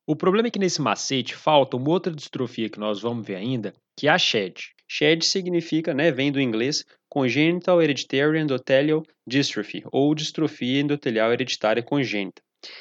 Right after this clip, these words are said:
Existe um outro mnemônico para lembrar das distrofias autossômicas recessivas,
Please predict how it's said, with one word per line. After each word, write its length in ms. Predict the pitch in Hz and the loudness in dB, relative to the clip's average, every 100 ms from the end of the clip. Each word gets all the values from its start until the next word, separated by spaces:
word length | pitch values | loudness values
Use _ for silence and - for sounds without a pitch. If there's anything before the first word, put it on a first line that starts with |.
| - - | -14 -4
Existe 320 | 147 196 208 | -2 0 0
um 40 | |
outro 200 | 220 226 | 0 0
mnemônico 800 | 214 196 120 127 156 120 - - - | 2 2 2 4 4 2 -4 -12 -4
para 140 | 117 | 0
lembrar 460 | 113 104 101 101 101 | 0 0 2 4 4
das 180 | 104 | 0
distrofias 460 | 98 - 107 - 104 | -2 -6 -6 -4 -4
autossômicas 480 | 101 101 104 98 98 | -4 -6 -6 -8 -10
recessivas, 760 | 107 - 98 - 156 104 - | -8 -8 -4 0 2 2 -4